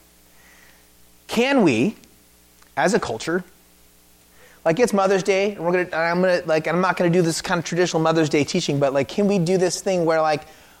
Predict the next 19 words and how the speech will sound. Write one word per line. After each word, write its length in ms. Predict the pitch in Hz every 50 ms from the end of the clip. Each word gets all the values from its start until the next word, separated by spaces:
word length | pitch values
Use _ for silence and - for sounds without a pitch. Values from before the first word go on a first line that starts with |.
| - _
we 100 | 151 170
no 220 | 180 185 196 202 196
longer 420 | 190 190 190 190 190 175 175 170
make 300 | 160 165 160 160 160 -
celebrating 540 | - - 185 175 170 160 170 165 156 147 147
moms 340 | 147 147 151 151 147 139 -
this 160 | 143 123 -
token 480 | - - - 147 143 - 139 131 123
moment, 360 | 120 113 104 92 87 - - - - - - _ _ _ _ _ _ _ _ _ - _ - - - - - - _
but 100 | - 160
we 160 | 160 170 180
instead 360 | 180 170 - - - 240 240 202
recognize 960 | 185 202 214 220 - 220 180 170 156 135 120 107 101 101 104 107 - - - - - - - - - _
the 200 | - 147 139 139 - - - - -
absolute 1120 | 196 196 214 214 208 190 165 - - - - - 214 190 180 175 165 175 175 165 160 -
majesty, 1080 | 135 131 135 143 143 151 165 175 190 185 175 180 151 - - - 170 165 160 151 143 - - - - - _ _ -
power, 720 | - - - 180 180 175 175 175 165 160 156 151 147 - - - - - _
and 280 | 131 131 127 123 120 117 - - -
example 800 | 135 127 117 110 - 151 160 170 170 151 151 127 117 113 113